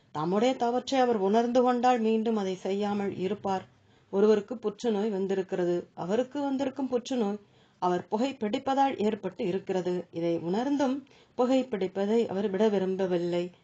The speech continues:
அப்படிப்பட்டவருக்கு நாம் எப்படி உதவி புரிய முடியும்? அவருக்கு புற்றுநோயை போக்கினால், அவர் புகை பிடிப்பதை விடாத வரை அது திரும்ப அவருக்கு வரத்தான் செய்யும்.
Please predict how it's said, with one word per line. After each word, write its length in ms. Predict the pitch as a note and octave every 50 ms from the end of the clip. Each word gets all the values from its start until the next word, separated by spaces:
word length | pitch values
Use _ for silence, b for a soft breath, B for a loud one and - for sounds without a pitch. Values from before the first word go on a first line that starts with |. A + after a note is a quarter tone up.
| b b b b b
அப்படிப்பட்டவருக்கு 920 | - D#3 - - F#3 G3+ G3 F3+ F3 - G#3 G#3 G#3 G3 F#3+ - - F3
நாம் 240 | F3 F3+ F3 F3 F3
எப்படி 340 | E3 E3 D#3 - - B3+ B3+
உதவி 320 | G3 F#3+ F3+ F#3+ F#3 F#3
புரிய 400 | E3+ - - F3 F3 F3 E3+ E3+
முடியும்? 460 | E3+ E3+ E3+ E3+ F3 F3 E3+ E3+ F3 - - b b b b b b b b b
அவருக்கு 460 | - E3+ F3 G3+ G#3 G3+ - D#4 C4
புற்றுநோயை 600 | - B3+ B3 - C4 C4 C4 B3+ B3+ B3+ B3+ B3+
போக்கினால், 720 | B3+ B3 A#3 A#3 A3+ A#3 - A#3+ A3+ G#3 G3+ G3 F#3 G3+ - - -
அவர் 240 | - E3 E3+ E3 - -
புகை 300 | - F#3 F3 B3 C#4 C4+ -
பிடிப்பதை 640 | A3 G#3+ G#3+ A#3 A3+ - A#3 A3+ A#3 A#3 A#3 A3 - - - - - - B B B B B B B F3+
விடாத 500 | F3+ G#3 G#3 B3 C4+ C#4 C#4 C#4 C#4+ C#4
வரை 420 | B3 F#3+ F#3+ G#3+ G#3 G3+ G#3 - -
அது 380 | - E3+ - F3 E3+ E3+ E3 E3
திரும்ப 320 | - G#3 A#3 C4 C#4+ C#4+
அவருக்கு 420 | C4+ A3+ G3+ F#3+ F#3+ G3 - G3+ F#3
வரத்தான் 500 | E3+ E3 E3 F#3+ F#3 - F#3+ F3+ G#3+ B3+
செய்யும். 440 | - - F#3+ F#3 F#3 F#3 F3+ F#3